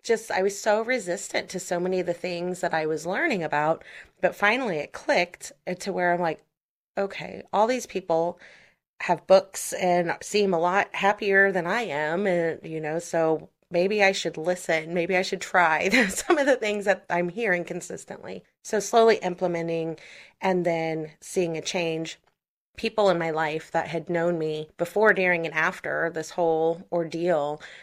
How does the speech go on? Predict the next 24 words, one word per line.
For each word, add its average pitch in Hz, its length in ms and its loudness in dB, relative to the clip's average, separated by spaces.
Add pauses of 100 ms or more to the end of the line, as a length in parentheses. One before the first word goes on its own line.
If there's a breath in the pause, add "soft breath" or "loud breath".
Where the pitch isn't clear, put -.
(140 loud breath)
are 160 340 -2
just - 200 -10
watching 160 580 0
me 151 320 -8
transform 185 640 -2
before 165 340 -6
their 147 160 -2
eyes. 196 320 0
And 160 140 -8
they're 160 120 -8
like, 147 340 -10
"What 170 320 -2
did 240 160 -6
you 233 100 -2
do 160 220 -2
and 156 100 -6
how 156 140 -8
can - 180 -14
I 147 80 -12
do 151 240 -8
it?" - 320 -16 (240)
Um, 165 480 -6
just 175 300 -6 (160)
they're, 170 260 -10